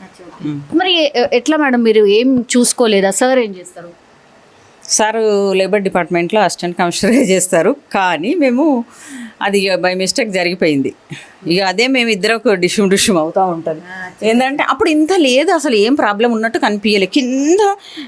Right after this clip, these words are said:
Speaker 2: నేల ఇట్లా బండలు కనిపించేవి పొద్దున పూట,
Speaker 1: ఓకే.
Speaker 2: అప్పుడు అట్లా తెలియలే మాకు.
Speaker 1: ఆహా.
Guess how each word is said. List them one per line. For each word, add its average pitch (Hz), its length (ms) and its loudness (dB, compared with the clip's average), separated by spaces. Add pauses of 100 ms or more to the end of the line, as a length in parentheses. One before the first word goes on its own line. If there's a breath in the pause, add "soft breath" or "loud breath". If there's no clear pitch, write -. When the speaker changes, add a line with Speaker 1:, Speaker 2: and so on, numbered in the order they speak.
Speaker 2:
నేల 269 220 2
ఇట్లా 247 420 0
బండలు 196 500 -2
కనిపించేవి 330 540 2
పొద్దున 196 300 -2
పూట, 185 240 -2
Speaker 1:
ఓకే. - 960 -12
Speaker 2:
అప్పుడు 202 220 -2
అట్లా 220 420 0
తెలియలే 254 400 0
మాకు. 147 320 -2 (220)
Speaker 1:
ఆహా. 175 280 -18